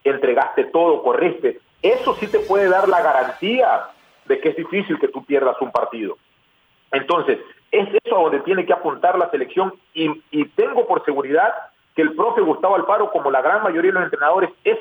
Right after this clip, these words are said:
eso lo que tratan de inculcar a los jugadores en una circunstancia como esta, en una selección que de llevarse un resultado positivo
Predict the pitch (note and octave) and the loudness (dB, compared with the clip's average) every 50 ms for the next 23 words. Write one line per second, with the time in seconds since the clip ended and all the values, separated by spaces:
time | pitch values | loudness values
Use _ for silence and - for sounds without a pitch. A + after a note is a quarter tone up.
0 | - A3+ B3 C4+ - B3 G3 F3 D3+ D#3+ - - F#3 F#3 - F#3+ F3 D#3 D3 - | 2 2 2 2 2 0 0 2 2 0 0 0 0 -2 -2 -4 -6 -8 -12 -10
1 | - C3 - _ - G#3 A#3+ C4+ A#3 G#3 F3 D3 D3+ D3 D#3 F#3+ G3+ F#3 - - | -10 -10 -10 _ 0 0 2 2 2 2 2 2 2 4 4 4 4 2 0 -2
2 | _ _ _ _ _ _ _ - E3+ F3 G#3+ C4+ D4 B3 - G3+ - - D3 - | _ _ _ _ _ _ _ -2 0 2 2 2 2 0 0 -2 -4 -4 -2 0
3 | G#3+ A#3 A#3+ A#3+ - A3 A3+ - A3 B3+ B3 - - - - - _ _ _ _ | 0 0 0 0 -2 -2 0 0 0 0 0 0 -2 -4 -4 -4 _ _ _ _
4 | _ _ _ _ - D3 E3 G#3+ B3 A#3+ A3+ - F#3+ F#3 F#3 - A3 A#3 A3+ - | _ _ _ _ 0 2 4 4 2 2 0 0 -2 -2 0 0 0 0 2 2
5 | G3+ F3+ D#3+ C#3 - D3+ D#3 D#3 E3 F3+ G#3+ - - G#3+ G3 F#3 E3 - E3+ E3 | 2 2 2 2 2 2 2 4 4 4 2 2 0 0 0 0 2 2 0 2
6 | G#3 G#3+ G#3 G#3 F#3+ E3+ - E3 - - A#3 B3 A#3+ G3 C3+ - | 2 2 2 0 -2 -4 -6 -8 -6 -2 0 2 2 2 2 0